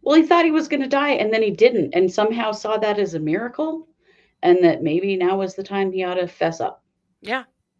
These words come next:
Speaker 2: Yeah.
Speaker 1: So, whatever.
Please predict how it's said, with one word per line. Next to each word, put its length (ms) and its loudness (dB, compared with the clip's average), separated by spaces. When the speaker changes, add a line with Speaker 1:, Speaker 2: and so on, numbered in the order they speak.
Speaker 2:
Yeah. 180 -12
Speaker 1:
So, 880 -10
whatever. 540 -10